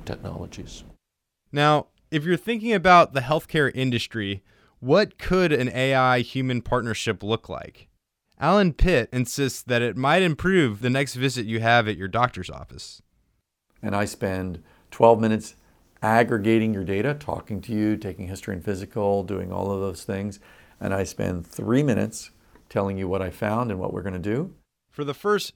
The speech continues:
Speaker 2: twelve minutes, your doctor is busy in front of the computer filling out your electronic medical record, or E M R. They're attempting to string along small talk, looking back and forth between you and the computer screen,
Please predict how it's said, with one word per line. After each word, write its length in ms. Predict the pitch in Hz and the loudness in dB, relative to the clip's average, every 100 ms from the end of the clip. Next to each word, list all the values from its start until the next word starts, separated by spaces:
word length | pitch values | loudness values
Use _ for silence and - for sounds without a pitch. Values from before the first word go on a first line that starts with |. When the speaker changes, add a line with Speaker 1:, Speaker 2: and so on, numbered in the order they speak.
| - | -6
Speaker 2:
twelve 340 | - 165 185 | 0 2 2
minutes, 380 | 156 131 110 - | 0 -2 -4 -6
your 120 | 139 | -6
doctor 460 | 135 139 139 135 113 | 0 2 2 -2 -4
is 120 | 104 | -6
busy 420 | - 120 107 107 | -8 -8 -6 -8
in 100 | 101 | -8
front 220 | 101 135 131 | -8 -8 -8
of 80 | |
the 60 | 120 | -8
computer 480 | 113 104 123 107 101 | -10 -8 -6 -4 -6
filling 360 | - 135 135 123 | -6 -6 -4 -2
out 160 | 120 | -4
your 140 | 110 110 | -4 -6
electronic 640 | 101 107 - 110 104 92 | -4 -4 -4 -4 -4 -4
medical 360 | 95 95 - 87 | -8 -8 -8 -10
record, 400 | 85 - 85 - - | -10 -14 -20 -20 -8
or 320 | 113 101 - - | -4 -4 -6 -8
E 260 | 127 139 143 | -4 -4 -4
M 280 | 120 107 104 - | -4 -4 -4 -6
R. 340 | 98 90 76 - _ _ _ _ _ | -6 -6 -8 -16 _ _ _ _ _
They're 140 | 156 175 | -4 -4
attempting 440 | 170 214 196 208 | -2 -2 -2 -4
to 100 | 180 | -4
string 320 | - 156 147 | -6 -4 -2
along 320 | 135 131 120 113 | 0 0 -2 -4
small 320 | - 110 101 | -6 -4 -4
talk, 340 | - 73 76 - | -8 -10 -12 -10
looking 440 | 175 - 180 156 | -8 -6 -6 -4
back 240 | 147 147 | -4 -4
and 100 | 135 | -6
forth 300 | - 143 127 | -4 -4 -4
between 340 | 120 - 131 123 | -6 -8 -6 -4
you 140 | 123 | -4
and 100 | 120 | -4
the 60 | 110 | -6
computer 420 | 107 92 107 90 | -8 -8 -6 -8
screen, 400 | - 87 76 | -10 -16 -16